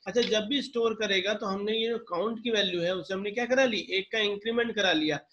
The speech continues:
क्योंकि इनिशियलाइजेशन हमारा ज़ीरो से होगा, तो ज़ीरो के बाद जब भी वो एग्जीक्यूट होगा, तो वन, टू, थ्री काउंटिंग करना शुरू कर देगा। यानी कि जितनी बार भी हम इस मेथड को कॉल करेंगे, उतनी बार क्या होगा,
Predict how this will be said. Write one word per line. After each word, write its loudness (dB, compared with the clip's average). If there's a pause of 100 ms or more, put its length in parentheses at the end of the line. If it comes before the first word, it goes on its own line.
(200)
क्योंकि -8
इनिशियलाइजेशन -2
हमारा 0
ज़ीरो 0
से 0
होगा, -2
तो -12
ज़ीरो -4
के -4
बाद -6
जब -2
भी -10
वो -4
एग्जीक्यूट -8
होगा, -4
तो -4
वन, -4
टू, -12
थ्री -8
काउंटिंग -8
करना -6
शुरू -6
कर -2
देगा। -6 (500)
यानी 2
कि -2
जितनी 0
बार 2
भी 0
हम -2
इस -8
मेथड -2
को -4
कॉल 0
करेंगे, 0 (320)
उतनी -2
बार 2
क्या 4
होगा, 2